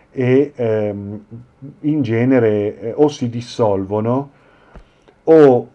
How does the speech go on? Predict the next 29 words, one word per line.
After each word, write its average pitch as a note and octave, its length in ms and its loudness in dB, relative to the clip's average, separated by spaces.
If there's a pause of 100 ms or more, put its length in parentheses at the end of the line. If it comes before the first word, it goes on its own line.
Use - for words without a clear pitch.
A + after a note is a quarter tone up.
(160)
si - 240 -6
distribuiscono C3 960 2
presso B2 320 -2
i - 20 0
parenti B2 720 -4
un B2 120 -2
pochino, A#2+ 520 -8
questo G#2 260 -10
può G#2 180 -6
accadere, A2 720 -8 (560)
oppure C#3 400 2
infestano A#2 580 -2
un G#2 80 -8
ambiente, G#2 600 -4
però C3 200 2
par-, A2 220 -4
parliamo A#2 580 -4
già A#2 280 0
di A2 200 -10
un A#2+ 120 -6
qualcosa A2 420 -8
di G#2+ 80 -10
molto G#2 300 -10
pesante, F#2 680 -12
eh, A2+ 80 -18
però G#2 180 -6
è G#2+ 220 -10
possibile. A#2+ 640 -20 (2000)
E G2+ 840 -10